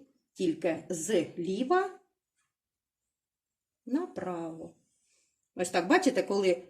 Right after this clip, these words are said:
широкий пензлик, він такий гарний слід лишає. Ось так. Теж відступите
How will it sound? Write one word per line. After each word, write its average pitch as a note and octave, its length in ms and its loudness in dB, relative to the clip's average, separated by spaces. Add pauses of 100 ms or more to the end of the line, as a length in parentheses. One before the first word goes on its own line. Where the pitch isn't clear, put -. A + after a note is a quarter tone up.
(300)
широкий G#3 640 2
пензлик, C4+ 600 4
він G#3 160 -2
такий C#4 340 6
гарний B3 460 6
слід F3 400 -4
лишає. D3+ 640 -4 (3500)
Ось G3 280 -4
так. - 320 -10 (340)
Теж F#3+ 280 2
відступите E3+ 840 -2